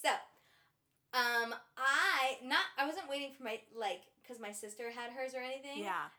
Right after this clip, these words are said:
Speaker 1: It was because Ariana, my best friend, got her period while being on a trip.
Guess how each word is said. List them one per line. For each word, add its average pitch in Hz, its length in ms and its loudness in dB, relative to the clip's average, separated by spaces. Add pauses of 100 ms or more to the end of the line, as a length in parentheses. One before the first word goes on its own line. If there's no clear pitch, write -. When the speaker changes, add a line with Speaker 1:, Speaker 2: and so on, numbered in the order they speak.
(240)
Speaker 1:
It 233 160 -2
was 233 140 -4
because 220 340 -8 (100)
Ariana, 214 800 -2 (140)
my 202 100 -10
best - 220 -8
friend, 285 360 -2 (720)
got 254 200 6
her 466 280 2
period 240 480 2
while 240 200 0
being 240 200 -4
on 240 100 -4
a 233 80 -4
trip. - 280 -2